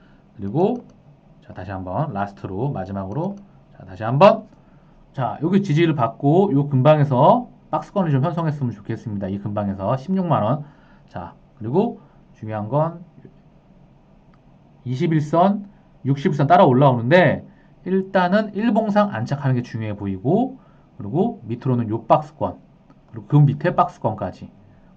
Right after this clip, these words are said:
보시면 될 것 같은데 일단은 모멘텀이 살아있으니까 계속 그 전에 제가 매일 영상을 오-, 올려드리니까 차트 분석은 또 계속 해드릴 수 있도록 하겠습니다. 자, 거래 대금과 거래량도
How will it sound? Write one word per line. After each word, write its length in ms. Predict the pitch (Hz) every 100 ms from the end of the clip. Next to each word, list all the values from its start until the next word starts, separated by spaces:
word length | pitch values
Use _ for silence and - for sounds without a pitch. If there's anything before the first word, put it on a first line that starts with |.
| -
보시면 420 | 135 139 143 147
될 140 | - 110
것 100 | 147
같은데 560 | 110 117 135 147 - - - - - -
일단은 600 | 165 165 156 160 147 98 98
모멘텀이 360 | 120 151 147 131
살아있으니까 600 | 165 170 147 113 107 101
계속 460 | 104 107 123 147 -
그 100 | -
전에 220 | 110 107 113
제가 200 | 107 98
매일 200 | 139 131
영상을 280 | 120 151
오-, 220 | 107 104 -
올려드리니까 800 | 113 131 135 104 95 - 160 - - - - -
차트 260 | - 208 196
분석은 340 | 156 139 143
또 360 | 247 262 277 - -
계속 400 | 107 143 139 -
해드릴 200 | 202 208
수 100 | 202
있도록 340 | 143 120 120 175
하겠습니다. 520 | 180 - 98 82 - - - -
자, 180 | - 95
거래 240 | 131 170
대금과 360 | 127 123 131 127
거래량도 640 | 110 123 117 107 135 180